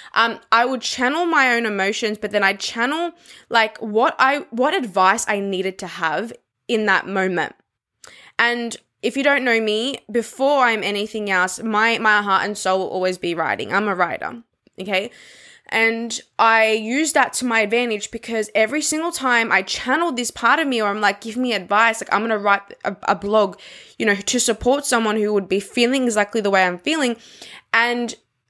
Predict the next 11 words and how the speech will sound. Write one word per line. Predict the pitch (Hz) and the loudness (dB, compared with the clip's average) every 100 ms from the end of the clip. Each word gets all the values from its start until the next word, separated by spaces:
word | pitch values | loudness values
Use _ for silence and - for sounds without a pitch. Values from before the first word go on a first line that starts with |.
| _ | _
I | 233 226 226 226 | 2 4 4 2
would | 233 220 208 | 0 -2 2
write | 202 196 - | 4 2 0
an | 214 | -4
amazing | 202 196 185 180 180 180 175 | -6 -6 -6 -8 -10 -12 -12
post | - - - - - | -12 -10 -12 -8 -2
and | 208 202 202 - _ | 0 0 -2 -10 _
I | 202 196 214 | 2 2 2
regulated | 190 185 226 180 208 | -2 -2 0 0 0
my | 226 233 | -2 -2
emotions | 269 403 - 247 156 | 0 0 0 -4 -6